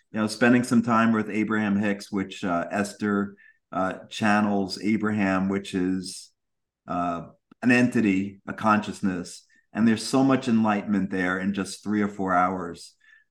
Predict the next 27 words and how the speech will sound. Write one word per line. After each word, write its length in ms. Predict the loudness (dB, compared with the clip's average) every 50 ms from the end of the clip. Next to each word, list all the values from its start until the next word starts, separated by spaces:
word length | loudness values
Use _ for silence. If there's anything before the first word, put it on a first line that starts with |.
| -20
But 440 | -14 -6 -2 0 0 0 0 -2 -2
as 220 | 0 2 2 2
we 120 | 2 2 2
were 120 | 2 2
talking 300 | 2 0 0 0 2 2
about 220 | 2 4 2 0 -2
before 280 | -6 -8 -6 -6 -4
we 100 | -2 -4
got 220 | -4 -4 -4 -4 -4
on 240 | -4 -4 -4 -6
the 80 | -6 -8
show, 560 | -6 -2 -2 0 0 0 -2 -4 -4 -6 -10 -20 _ -20 -20 _ _ _ _ _ _ _ _ _ _ _ _ _ _ _
for 120 | 0 4 6
me, 420 | 8 8 8 8 8 8 8 6
it's 240 | 6 0 -2 -4 -4
so 240 | -2 2 4 4 4
powerful, 680 | 4 4 4 6 6 4 2 0 -2 -4 -4 -4 -2
the, 160 | -2 -4 -6 -6
the 540 | -2 2 4 4 4 4 2 0 -2 -6 -10 _ _ _ _ _ _ -2
information 680 | 0 2 2 2 2 2 2 4 4 2 0 0 -2 0
you're 160 | 2 2 2 2
getting 360 | 2 0 0 2 2 2 0
from 220 | 0 0 0 0
Abraham, 760 | 2 2 2 0 -2 0 0 0 2 2 4 2 2 0 -4 -12 _ _ _ _
the 120 | -2 0 2
enlightenment 760 | 2 2 2 2 0 0 0 2 4 4 4 4 4 2 0
on, 540 | 0 -2 0 0 0 0 -2 -2 -4 -6 -12